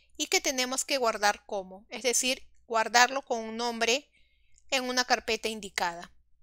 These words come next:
Si nos encontramos dentro de Excel, en una hoja de cálculo o una hoja de trabajo, también podemos acceder al mismo cuadro de diálogo de Abrir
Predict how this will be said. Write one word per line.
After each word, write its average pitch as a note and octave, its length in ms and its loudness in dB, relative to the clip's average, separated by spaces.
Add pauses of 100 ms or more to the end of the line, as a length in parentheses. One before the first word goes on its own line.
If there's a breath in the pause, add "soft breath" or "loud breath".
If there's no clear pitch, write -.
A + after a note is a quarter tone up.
(1400 soft breath)
Si D4 120 -2
nos D4+ 160 0
encontramos F4 640 2
dentro C4 380 0
de G#3 220 4
Excel, F#3 420 -4 (800)
en G#3+ 160 -8
una A3 320 2
hoja G#3+ 400 -2 (160)
de F#3+ 140 -6
cálculo G#3 640 0 (480)
o A3 100 -4
una G#3 320 -2
hoja G#3 240 -2
de G3 120 -4
trabajo, C4 640 6 (240)
también C4 320 -2
podemos C#4+ 400 0
acceder A#3 520 0 (380 soft breath)
al A#3+ 160 2
mismo D4 300 -6
cuadro B3 480 6
de G3 120 -4
diálogo G#3+ 380 0
de A#3+ 80 2
Abrir B3 400 0